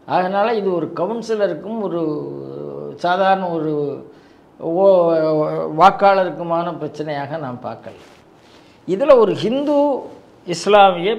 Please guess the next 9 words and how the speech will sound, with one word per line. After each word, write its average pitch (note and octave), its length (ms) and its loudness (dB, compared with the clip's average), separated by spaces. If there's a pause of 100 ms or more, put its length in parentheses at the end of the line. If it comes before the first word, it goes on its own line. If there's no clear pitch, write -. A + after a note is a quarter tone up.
(100)
பிரச்சனை, D3 400 -8 (260)
அதாவது D3+ 260 -6 (120)
ஹிந்து F3+ 280 -8
இஸ்லாமிய F3 440 -6
பிரச்சனைங்கிற F3 560 -6
வார்த்தை E3+ 280 0 (100)
தப்பா E3 260 -2
இருக்கலாம், F3 320 -8 (420)
இஸ்லாமியர்களுடைய B3 840 4